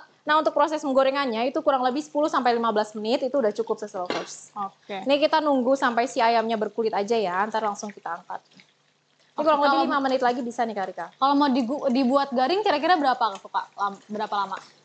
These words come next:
Speaker 1: Mau dibuat lebih kering lagi
Speaker 2: Oh.
Speaker 1: itu bisa ditambah lagi. Tadi kan kita kurang lebih sepuluh sampai lima belas menit ya. Ini bisa ditambah lagi lima belas sampai dua puluh menit, jadi lebih kering lagi.
Speaker 2: Oke.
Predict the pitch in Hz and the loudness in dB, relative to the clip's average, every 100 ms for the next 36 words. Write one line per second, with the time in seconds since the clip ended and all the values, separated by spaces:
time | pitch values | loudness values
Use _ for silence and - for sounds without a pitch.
0 | _ _ 247 254 247 254 226 254 262 262 | _ _ 2 6 6 4 0 2 0 0
1 | 269 262 254 240 277 285 311 262 277 254 | 0 2 2 2 4 4 4 2 2 2
2 | 240 226 233 233 208 220 214 220 269 277 | 2 2 2 2 2 0 2 0 0 0
3 | 277 277 240 233 214 254 269 269 269 - | -2 0 0 0 -2 -2 2 2 2 0
4 | 240 240 240 226 214 208 214 226 262 208 | 0 2 0 0 0 -2 -2 -4 -2 0
5 | 180 185 233 254 247 202 202 202 202 185 | 2 2 2 -2 -4 -2 -2 -2 0 -2
6 | 185 233 262 233 196 208 233 208 214 220 | -2 -2 0 0 -2 -2 -4 -6 -4 -2
7 | 202 202 196 185 185 208 - 180 208 202 | -2 -4 -8 -8 -12 -12 -12 -10 -8 -6
8 | 208 - 202 190 185 175 170 160 _ - | -8 -6 -6 -6 -8 -12 -14 -18 _ -20
9 | - 214 208 _ 214 196 190 180 | -4 -2 -2 _ -6 -4 -4 -6